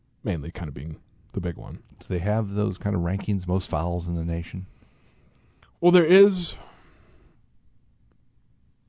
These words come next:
Speaker 1: kind of a, a foul rate. It compares how often you send the opposing teams to the free throw line as opposed to letting them shoot. Um, last year,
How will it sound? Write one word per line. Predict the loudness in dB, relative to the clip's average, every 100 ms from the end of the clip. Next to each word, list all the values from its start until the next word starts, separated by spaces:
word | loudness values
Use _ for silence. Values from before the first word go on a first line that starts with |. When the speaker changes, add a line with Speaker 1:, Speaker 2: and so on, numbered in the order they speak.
| _ _ 0
Speaker 1:
kind | 4
of | 4
a, | 2
a | 0
foul | -2 -2 0 0
rate. | 2 2 0
It | -4 -6 -16 -20 -20 -16
compares | -6 -2 0 0 -2 -10
how | -6 -4 -4 -4 -8 -20 -20 -20 _ _ _ -6
often | -4 -2
you | -2
send | -2 -2 -6 _ _ _ _ _ _ _ -2
the |
opposing | 0 2 0 -2
teams | 0 -2 -2
to | -6
the | -4
free | -4
throw | 0 2
line | 2 0
as | -2 -4
opposed | -4 -6 -4
to | -6 -6 -4
letting | -4 -2 -4
them | -6 -8
shoot. | -6 -4 -4 -8 -20 _ -20 -20 -20 -20 -20 -12
Um, | -10 -10 -12 -16 -20 _ _ _ _ _ _ -20 -20 _ _ -20 _ _ _ _ _ _
last | -8 0 2 2 0
year, | -2 -2 -4